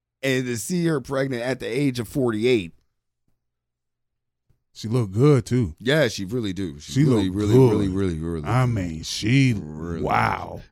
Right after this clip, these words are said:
Speaker 1: Brad always looked good.
Speaker 2: Yeah.
Speaker 1: Always looked
Speaker 2: No,
Speaker 1: good.
Speaker 2: I'm, I'm talking about, like, she looked healthy good.
Speaker 1: She always looked
Speaker 2: Man.
Speaker 1: healthy good.
Speaker 2: Uh, there was that
Speaker 1: I
Speaker 2: one moment she was going through some shit.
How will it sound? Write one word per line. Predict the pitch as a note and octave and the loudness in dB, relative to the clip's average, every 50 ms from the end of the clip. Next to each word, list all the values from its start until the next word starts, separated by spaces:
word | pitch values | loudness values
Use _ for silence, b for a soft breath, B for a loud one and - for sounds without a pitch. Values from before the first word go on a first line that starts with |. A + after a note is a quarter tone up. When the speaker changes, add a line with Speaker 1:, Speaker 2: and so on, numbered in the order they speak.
| _ - | _ -10
Speaker 1:
Brad | G#3+ A3+ E3+ - - - C#3 | -8 -8 -8 -12 -10 -6 -2
always | C#3+ C#3+ D3 C#3 B2+ A#2 A2 A2 A2 F#2 F2 G2 | -2 0 0 -2 -4 -6 -6 -6 -8 -8 -6 -8
looked | G2 E2+ D#2 - | -8 -8 -8 -12
good. | - D#2 C2+ B1 - - _ | -12 -12 -12 -12 -16 -20 _
Speaker 2:
Yeah. | - A#2 A#2+ C3 B2+ G#2+ F2 - - - - | -6 0 2 2 4 2 0 -4 -8 -4 0
Speaker 1:
Always | C3+ D3 C#3 B2 G#2+ G#2 F#2+ E2+ D#2 | 2 4 4 4 2 2 -2 -4 -6
looked | D#2+ D#2 D#2+ | -8 -4 0
Speaker 2:
No, | C3 D#3 | 2 4
Speaker 1:
good. | D#3+ F3 A#3+ C#4+ - - - | 6 6 4 4 2 0 0
Speaker 2:
I'm, | D#3 G3+ | 2 2
I'm | A#3 | 4
talking | G3 - E3 D3 C#3 C3+ | 4 2 2 2 2 2
about, | C#3 C3 B2 A#2 A2+ | 0 0 -2 -2 -2
like, | A#2+ A2+ G#2+ G#2 - | -4 -4 -6 -8 -8
she | - - G#3 A#3 | 0 4 4 6
looked | G#3 E3 C3+ A2 E2+ - | 6 6 4 4 0 -6
healthy | - - - E2 E2+ B2+ E3 G3 G#3 G#3 - - C#3 C3 A#2 A2+ | -14 -10 -6 -4 0 4 6 6 6 6 4 2 -2 -2 -2 -2
good. | G#2+ G#2+ A#2 G#2+ F#2+ E2+ E2 - | -2 -2 -2 -2 -2 -4 -8 -10
Speaker 1:
She | - - - D3 C#3+ C3 | -10 -6 0 0 2 4
always | B2+ D3 G#3 B3+ G#3+ C3 A#2+ A#2 G2 F#2+ | 4 2 2 2 2 2 2 2 0 0
looked | G#2+ A#2 G#2+ G2+ - - - _ _ _ | -2 -2 -2 -2 -4 -10 -18 _ _ _
Speaker 2:
Man. | - F#2 F#2+ F#2+ G2+ A#2+ C3+ C#3+ C3 A#2+ A2 | -16 -14 -10 -6 0 2 2 4 4 2 0
Speaker 1:
healthy | G2+ A#2 B2 A#2 A2 G2 - G2 F#2 | 0 0 0 0 0 -2 -4 -8 -8
good. | F2 F#2 F#2+ F2+ F2 D#2+ D2 - _ _ | -6 -4 -4 -4 -4 -6 -8 -14 _ _
Speaker 2:
Uh, | - - - C#4 - - | -12 -10 -10 -10 -4 0
there | C#4+ D4 | 2 4
was | C#4+ C#4+ C#4 B3 A3 | 6 6 6 6 6
that | A#3+ A3+ | 4 4
Speaker 1:
I | A3 G#3+ | 6 6
Speaker 2:
one | G#3+ G#3+ G#3+ G#3 | 6 6 6 8
moment | G3+ G3 G3 F#3 F3 E3+ - | 8 8 8 8 6 4 2
she | - F#3 F3+ | 2 0 2
was | F3 E3 D#3 D3+ | 4 2 2 2
going | D3 D3 D#3 D3+ D3 C#3+ - | 2 2 4 4 4 4 2
through | - C3+ C3 | 0 -2 -2
some | A#2+ - A#2 A2 | 0 -2 -4 -4
shit. | - - - A#2 A2+ A2+ | -4 -2 0 2 2 0